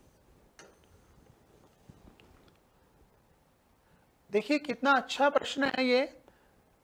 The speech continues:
जो बच्चे रेगुलर थे या ऑफलाइन थे, मैंने आपको चंद्रमा की चार मैंने इसमें क्वार्टर बताए थे, प्रथम, द्वितीय, तृतीय और चतुर्थ। जहां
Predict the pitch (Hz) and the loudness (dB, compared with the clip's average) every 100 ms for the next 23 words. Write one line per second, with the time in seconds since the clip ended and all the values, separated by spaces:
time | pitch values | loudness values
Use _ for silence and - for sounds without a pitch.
0 | _ 156 214 240 233 262 226 208 220 240 | _ -2 2 2 2 4 4 4 2 0
1 | 240 254 254 220 214 233 240 233 233 233 | 2 4 4 2 0 0 0 -2 0 0
2 | 277 - _ _ _ _ - - 202 226 | -2 -12 _ _ _ _ -16 -6 -2 0
3 | 247 226 220 247 240 247 247 - - _ | 0 -2 0 2 4 4 0 -14 -20 _
4 | - _ - 196 208 233 247 247 247 240 | -20 _ -6 -2 0 0 0 -2 -2 0
5 | 247 233 _ _ _ _ _ _ _ - | -2 -6 _ _ _ _ _ _ _ -4
6 | - 190 226 226 220 226 202 233 226 208 | 4 6 4 0 -4 -6 -8 -10 2 2
7 | 196 226 202 208 214 226 220 220 220 202 | 4 2 0 4 4 4 2 0 0 -2
8 | 196 208 233 208 190 - 220 220 208 196 | -2 -2 -4 -4 -8 -6 -6 -4 -6 -4
9 | 220 220 214 208 185 220 220 - - _ | 2 2 2 -2 -4 -4 -8 -10 -20 _
10 | - _ - _ - 151 196 214 | -20 _ -20 _ -8 -4 -2 0